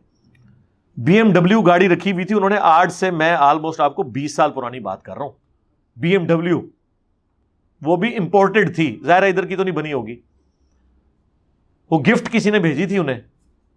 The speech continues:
اس زمانے میں کروڑوں کی قیمت تھی اس کی، لیکن وہ تہمت باندھ کے اس میں بیٹھتے تھے،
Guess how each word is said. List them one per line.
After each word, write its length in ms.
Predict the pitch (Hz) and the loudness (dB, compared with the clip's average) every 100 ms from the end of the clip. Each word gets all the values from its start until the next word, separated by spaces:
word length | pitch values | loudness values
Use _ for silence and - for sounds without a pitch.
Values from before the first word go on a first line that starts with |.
| _ _ _ _ _ _ _ _ _ _ _ _ _ _ _ _ _ | _ _ _ _ _ _ _ _ _ _ _ _ _ _ _ _ _
اس 140 | 285 | 2
زمانے 380 | 165 233 226 220 | 4 4 6 4
میں 120 | 214 | 4
کروڑوں 360 | 214 202 190 196 | 2 4 4 4
کی 80 | 190 | 0
قیمت 360 | 170 147 143 | -4 -4 -4
تھی 100 | - | -4
اس 120 | 135 - | -4 -4
کی، 220 | 113 - _ _ _ _ _ _ _ _ _ _ _ _ - _ _ _ _ - - _ _ _ - _ - | -12 -12 _ _ _ _ _ _ _ _ _ _ _ _ -20 _ _ _ _ -20 -20 _ _ _ -20 _ -2
لیکن 460 | 160 196 247 240 - - - _ - | 0 2 2 0 -6 -16 -20 _ 0
وہ 120 | 190 | 0
تہمت 340 | 196 240 247 | 4 4 4
باندھ 280 | 202 220 214 | 4 2 2
کے 60 | 220 | 2
اس 120 | 170 | 2
میں 100 | 196 | 2
بیٹھتے 340 | 160 131 143 | 2 0 -2
تھے، 180 | 131 135 | -6 -6